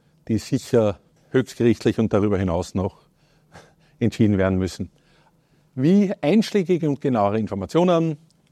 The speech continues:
die klassischen Informationen, die immer, auch wenn sie nicht genannt waren, bisher zu prüfen sind, Einkommen, Ausgaben, sonstige finanzielle und,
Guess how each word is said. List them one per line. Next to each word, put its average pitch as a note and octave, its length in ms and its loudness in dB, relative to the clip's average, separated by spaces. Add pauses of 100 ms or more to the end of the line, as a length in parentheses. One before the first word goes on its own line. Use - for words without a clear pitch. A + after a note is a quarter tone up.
(240)
die A2+ 80 -4
klassischen C3+ 460 0
Informationen, B2 520 -2
die G2+ 220 -4 (380)
immer, D3+ 260 2
auch A#2+ 140 2
wenn A#2+ 120 2
sie B2 120 -2
nicht A#2 180 -4
genannt A2 380 0
waren, A2+ 240 0
bisher A#2+ 640 -4 (100)
zu - 140 -6
prüfen A#2+ 320 -4
sind, A#2 180 0
Einkommen, B2+ 600 0
Ausgaben, G#2+ 640 -2 (320)
sonstige D3 460 2
finanzielle G#2+ 580 0
und, G2 280 -8